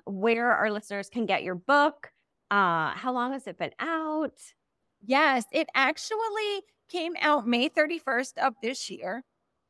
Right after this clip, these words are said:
Speaker 2: It's available on Amazon, and my links are on my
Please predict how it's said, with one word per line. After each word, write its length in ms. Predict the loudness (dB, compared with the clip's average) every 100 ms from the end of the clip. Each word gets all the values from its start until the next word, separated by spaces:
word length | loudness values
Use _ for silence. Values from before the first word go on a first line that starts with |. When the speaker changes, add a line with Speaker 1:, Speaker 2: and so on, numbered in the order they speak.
| _ _ -10
Speaker 2:
It's 160 | -8 -4
available 460 | 4 6 6 6
on 180 | 4 2 2
Amazon, 680 | 0 2 0 0 2 0 0
and 360 | -2 -2 -4 -8 _ _ _ _ _ _ -2
my 220 | 2 2
links 580 | 0 0 0 0 -2 -4 4
are 360 | 6 6 2 0
on 240 | 0 2
my 380 | 2 2 0 -2